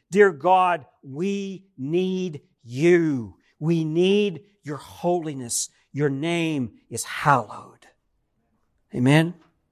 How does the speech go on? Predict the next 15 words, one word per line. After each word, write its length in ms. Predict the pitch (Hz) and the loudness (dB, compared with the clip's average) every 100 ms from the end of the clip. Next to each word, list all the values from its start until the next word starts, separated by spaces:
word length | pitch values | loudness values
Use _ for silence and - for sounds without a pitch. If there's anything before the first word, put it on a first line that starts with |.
| _ _ _ - | _ _ _ 4
It's 160 | 160 - | 6 6
the 80 | - | 2
proper 480 | - 190 185 170 | 8 12 12 12
approach 1200 | 156 127 - - 175 165 131 107 - - - - - _ | 2 0 -10 -8 2 4 4 0 -6 -4 -4 -6 -12 _
to 80 | - | -12
coming 340 | - 151 131 110 | 0 4 4 2
to 60 | |
God. 560 | 95 127 113 95 98 - _ _ _ _ - | -2 0 0 -4 -14 -20 _ _ _ _ 4
It's 180 | 175 - | 6 8
acknowledging 920 | 139 143 165 185 175 160 - 135 120 _ _ _ _ _ _ _ _ - | 6 8 12 12 10 6 2 -4 -6 _ _ _ _ _ _ _ _ 0
that 340 | 156 127 - | 0 0 -2
our 180 | - 151 | 6 8
prayers 560 | - - 175 170 170 - | 8 2 4 6 4 2
are 100 | 123 | -6
hopeless 920 | - - 180 180 - 139 - - - | -8 0 2 2 -2 -8 -2 -2 -4